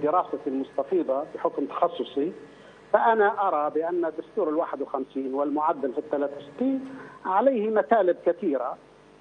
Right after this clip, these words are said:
آه، من ضمن هذه المثالب، آه، كما يعلم الجميع وأيضا، آه،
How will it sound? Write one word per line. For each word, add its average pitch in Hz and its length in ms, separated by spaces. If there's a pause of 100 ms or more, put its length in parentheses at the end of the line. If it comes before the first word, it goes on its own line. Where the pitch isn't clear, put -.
(300)
آه، 170 240
من 185 220
ضمن 220 260
هذه 170 260
المثالب، 147 520 (180)
آه، 156 260
كما 175 200
يعلم 160 320
الجميع 151 520
وأيضا، 143 440 (540)
آه، 143 420